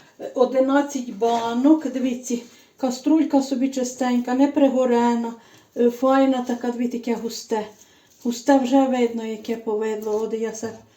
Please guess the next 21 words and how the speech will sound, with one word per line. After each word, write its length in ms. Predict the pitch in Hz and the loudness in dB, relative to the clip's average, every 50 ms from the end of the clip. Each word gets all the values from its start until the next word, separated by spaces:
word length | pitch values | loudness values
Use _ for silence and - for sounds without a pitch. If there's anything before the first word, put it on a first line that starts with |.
| _ _ _ _ - _ _ - | _ _ _ _ -20 _ _ -16
зберу, 680 | 208 196 202 202 196 208 202 208 208 208 220 240 240 240 - - - | -16 -14 -10 -8 -6 -4 -4 -2 -2 -2 -2 -2 -4 -4 -6 -12 -20
що 280 | - - - 240 240 | -12 -4 -2 -2 0
тут 240 | 240 - 240 240 - | 0 -2 -8 -8 -8
кого 320 | - - 240 233 240 240 | -6 -4 -4 -2 0 0
є. 340 | 240 240 233 240 240 247 247 - - - - - - - _ _ - | 0 0 0 0 -2 -2 -2 -6 -10 -18 -20 -20 -20 -20 _ _ -12
Дякую, 640 | - 214 214 254 269 285 277 - 269 262 262 254 | -10 -4 2 2 4 4 2 0 -2 -2 -2 -2
що 140 | - 269 240 | -2 -4 -2
дивились 540 | 247 240 240 247 247 240 233 240 233 - - | 0 0 2 2 2 2 2 0 -2 -2 -4
наше 380 | 240 240 233 - - 240 220 | -4 -4 -4 -4 -6 -6 -6
відео. 600 | 214 208 233 240 254 247 240 262 269 269 269 277 - - _ _ _ _ _ _ _ _ _ _ _ _ _ _ _ _ _ - | -6 -4 -2 -2 -2 2 2 2 4 4 2 -2 -4 -8 _ _ _ _ _ _ _ _ _ _ _ _ _ _ _ _ _ -4
Готуйте 680 | 220 226 226 - 277 294 320 330 320 311 - 294 285 | -2 -2 0 2 2 4 4 6 4 4 4 2 2
з 100 | 247 254 | 2 2
нами, 460 | 269 269 269 262 262 254 247 247 240 | 2 2 4 2 2 2 2 2 0
смакуйте 760 | - - - 226 233 233 - 285 302 311 302 269 - 277 269 | -2 -6 -8 -8 -8 -6 -4 0 2 4 4 4 2 0 -2
з 100 | 254 240 | -2 -2
нами, 420 | 254 262 262 262 254 240 240 240 240 | -4 -4 -4 -2 0 0 0 0 0
діліться 540 | 240 240 240 262 262 247 240 - 254 240 | -2 -2 -2 -2 -2 -4 -6 -6 -6 -8
з 60 | 220 202 | -8 -4
друзями 640 | 240 240 285 294 294 277 247 269 262 254 262 262 | -2 0 2 2 2 2 2 0 -2 -2 -2 -4
нашим 500 | 254 254 254 254 247 - - 247 247 247 | -4 -4 -6 -6 -8 -8 -6 -4 -2 -2
відео. 500 | 240 247 254 254 233 233 226 226 226 226 | -2 -4 -6 -6 -6 -4 -4 -4 -4 -6